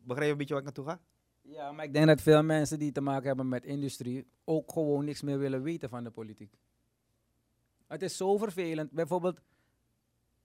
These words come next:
Speaker 2: mijn vader was D A eenennegentig, toch? Hij was voorzitter van de Bond van Leraren die,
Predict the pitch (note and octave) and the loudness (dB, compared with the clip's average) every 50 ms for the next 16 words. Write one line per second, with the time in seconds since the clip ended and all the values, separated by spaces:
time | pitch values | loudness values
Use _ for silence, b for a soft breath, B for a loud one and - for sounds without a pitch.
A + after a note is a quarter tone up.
0 | _ _ _ - E3 F#3+ G#3 A3+ A#3 A3 - - - - - F3+ E3+ E3 D#3+ D#3 | _ _ _ -6 -2 0 0 0 0 -4 -8 -12 -8 0 2 4 4 4 2 2
1 | D#3+ D#3 D3+ C#3 - - - C3+ C#3+ C#3 C3+ B2+ C3 B2+ B2 B2 A#2+ A2 G#2+ - | 2 0 0 0 -2 -8 -4 0 2 2 2 0 0 -4 -4 -6 -6 -6 -8 -10
2 | - A2 - - _ _ _ _ _ _ _ - G#3+ A#3+ - - _ _ _ _ | -10 -14 -16 -20 _ _ _ _ _ _ _ -2 -2 -2 -2 -8 _ _ _ _
3 | _ _ _ _ _ _ _ _ _ _ - C3+ C3+ C#3 C3+ - - G3 G3+ G3+ | _ _ _ _ _ _ _ _ _ _ -2 0 0 0 0 0 2 2 2 4
4 | E3+ F#3+ G3 F#3 D#3 F3+ F3 E3 D3+ D#3+ D#3+ D3 C#3+ D#3 D3+ D3+ D3 D3 C#3+ D3 | 2 0 -2 0 0 0 0 2 0 0 0 2 2 0 2 4 2 2 2 2
5 | C#3 D3 C#3 C#3 C#3 - | 0 0 -2 -4 -6 -8